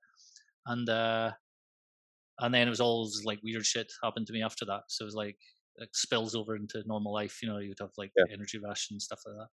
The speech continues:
Speaker 1: And then
Speaker 2: Mm-hmm.
Speaker 1: weird. It was always talk to you in, in mythical themes, always. Uh,
Speaker 2: Hmm.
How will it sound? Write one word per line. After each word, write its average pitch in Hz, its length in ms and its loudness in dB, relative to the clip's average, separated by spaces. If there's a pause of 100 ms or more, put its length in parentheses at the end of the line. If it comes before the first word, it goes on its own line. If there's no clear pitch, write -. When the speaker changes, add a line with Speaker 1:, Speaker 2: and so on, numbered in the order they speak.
(560)
Speaker 1:
And 95 100 4
then 101 120 8
Speaker 2:
Mm-hmm. 107 80 0
Speaker 1:
weird. 113 340 0 (240)
It - 20 -6
was 123 140 -2
always 123 320 4
talk - 320 2
to - 80 0
you 117 120 4
in, 113 300 2
in 113 140 -2
mythical 117 400 0
themes, 117 420 -2
always. 117 440 -6 (800)
Uh, 107 320 4
Speaker 2:
Hmm. 82 40 2